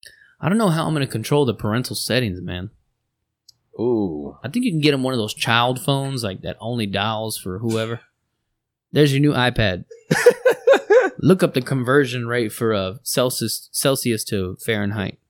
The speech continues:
Speaker 1: Let's give this shot of the week a sniffy sniff. Ooh, smells like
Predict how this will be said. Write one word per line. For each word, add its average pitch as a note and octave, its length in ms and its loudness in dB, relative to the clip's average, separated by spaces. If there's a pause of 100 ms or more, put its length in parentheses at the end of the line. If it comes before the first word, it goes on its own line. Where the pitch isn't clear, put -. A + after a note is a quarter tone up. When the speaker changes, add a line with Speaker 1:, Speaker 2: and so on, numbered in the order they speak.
(320)
Speaker 1:
Let's D3+ 140 0
give F#3 140 4
this C3+ 160 2
shot B2 240 0
of - 40 -4
the G#2+ 60 -4
week A2+ 180 -4
a F2+ 200 -6 (100)
sniffy - 440 -4
sniff. - 400 -6 (2750)
Ooh, A#2+ 280 0
smells A#2 280 -2
like F#2 160 -4